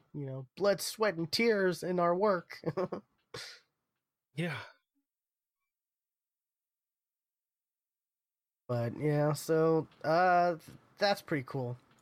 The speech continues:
Speaker 1: being Twitch affiliate, you know, that took, took a while. While to do,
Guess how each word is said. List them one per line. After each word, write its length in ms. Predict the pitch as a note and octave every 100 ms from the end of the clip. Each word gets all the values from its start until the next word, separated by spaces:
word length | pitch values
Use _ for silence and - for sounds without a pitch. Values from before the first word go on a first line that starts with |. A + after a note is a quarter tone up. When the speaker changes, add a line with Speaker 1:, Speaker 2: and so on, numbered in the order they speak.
| _ -
Speaker 1:
being 300 | D3 C3+ B2+ -
Twitch 260 | D3+ C3+
affiliate, 420 | - C3+ C3 B2+ B2+ _ _ -
you 100 | B2+
know, 260 | B2 A#2+ A#2+ _ _ _ _ _ -
that 200 | B2+ -
took, 340 | C#3 - - -
took 160 | C#3
a 40 | B2
while. 460 | B2 B2 A#2+ A#2+ - _ _ _ _ _ _ _ _ _ _ _ _ _ _ _ _ _ _
While 300 | - C3 A#2+
to 100 | A#2+
do, 280 | B2 B2+ B2